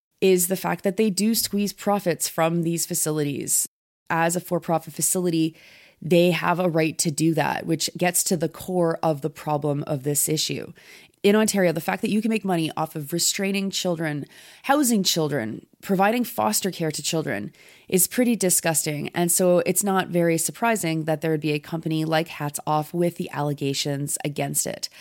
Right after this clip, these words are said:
In response to previous reporting about Hats Off, the Naylor companies served Global News with a libel notice. Next,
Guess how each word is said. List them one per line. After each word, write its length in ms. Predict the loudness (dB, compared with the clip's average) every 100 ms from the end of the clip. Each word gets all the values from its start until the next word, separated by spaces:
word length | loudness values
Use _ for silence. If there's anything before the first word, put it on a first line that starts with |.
| -20 -20 -20 -8
In 100 | 0
response 480 | 4 4 2 0 0
to 100 | -2
previous 400 | -2 0 0 -2
reporting 480 | -6 -6 0 0 2
about 220 | 0 0
Hats 300 | -2 -4 0
Off, 360 | 2 2 -2 -10 -4
the 140 | 0
Naylor 340 | 2 4 2 0
companies 580 | -4 -4 -2 -2 -4 -4
served 600 | -4 0 2 4 2 -2
Global 280 | -4 -2 0
News 320 | 0 -2 -2
with 200 | -4 -4 -4
a 160 | -4 -4
libel 420 | -4 -4 -2 -4
notice. 720 | -4 -4 -6 -8 -6 -4 -6 _ _ _ _ _ _
Next, 460 | -2 0 0 -2